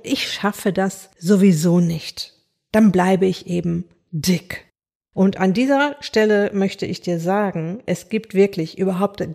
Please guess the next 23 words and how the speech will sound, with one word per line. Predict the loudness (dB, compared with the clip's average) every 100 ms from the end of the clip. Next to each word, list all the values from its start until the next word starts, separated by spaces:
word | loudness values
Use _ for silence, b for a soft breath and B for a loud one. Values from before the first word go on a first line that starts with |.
| -2 2
gar | 2 2
keinen | -6 -6 -6 -6
Grund, | -6 -6 -6 -6 -10 _ -2
die | 0
Flinte | 2 4 4 2
ins | -2 -2
Korn | -2 0 0
zu | -4 -2
werfen | 0 0 0 -2
beziehungsweise | -2 -2 0 0 0 0 0
den | -2 4
Mut | 6 8 6
zu | 0 -6
verlieren, | -4 -4 -2 -2 -2 -4 -8 _ _ _ _
dafür | 0 0 0 0
aber | 0 0 -4
ganz | -4 -2 0 -2 -6 -8
viele | -4 -2 0 0
Gründe, | 0 2 2 2 0 0 -2
mit | -2 -4 -4
einer | -2 -2 -4
großen | -2 -4 -2 -4
Portion | -4 -6 -6 -6 -4